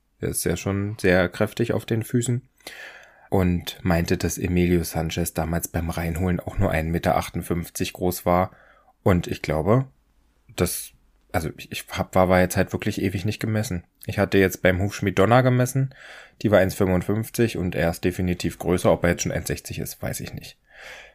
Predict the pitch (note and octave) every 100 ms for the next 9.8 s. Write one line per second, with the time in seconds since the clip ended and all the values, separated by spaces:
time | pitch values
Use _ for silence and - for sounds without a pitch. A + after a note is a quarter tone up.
0 | _ E3 F2+ - _ _ _ - A2+ A2+
1 | C3 F#3 - A2 G#2+ A2 G#2 G#2+ A#2+ C3
2 | - G#2+ - - C3+ E3+ - _ _ _
3 | _ - A2 G2 G2+ G2 G#2+ G#2 F#2+ G2
4 | - G2 E2+ F2+ F#2+ G2+ - G2+ G2 F#2+
5 | - F2+ F#2 F#2+ - F#2+ - F2 E2+ G#2
6 | B2+ D#3 F3 - _ _ _ _ - -
7 | A#2+ D#3 - _ _ _ - G2+ F2+ F2+
8 | F2+ G#2+ - - A2 G2 F#2+ F#2 E2 F2
9 | F#2+ F#2 F2+ E2+ F#2 F2 F2 E2+